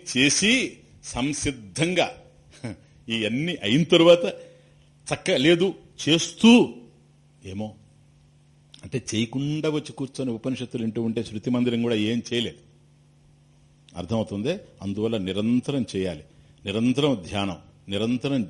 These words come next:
జపం, పూజ, ఈశ్వర పూజనం, ఇది జరుగుతూ ఉండాలి. ఏదో ఒకరోజు మన భాగ్యం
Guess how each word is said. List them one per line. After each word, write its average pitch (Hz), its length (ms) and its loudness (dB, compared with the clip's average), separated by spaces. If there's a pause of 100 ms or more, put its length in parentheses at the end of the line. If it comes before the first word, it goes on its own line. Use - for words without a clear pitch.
జపం, 104 260 4 (540)
పూజ, 139 240 4 (920)
ఈశ్వర 131 300 2 (120)
పూజనం, 131 280 4 (220)
ఇది 98 120 -10 (100)
జరుగుతూ 123 280 0 (120)
ఉండాలి. 107 300 0 (360)
ఏదో 104 220 -2 (120)
ఒకరోజు 98 440 -6 (1700)
మన 101 100 -6
భాగ్యం 104 380 -2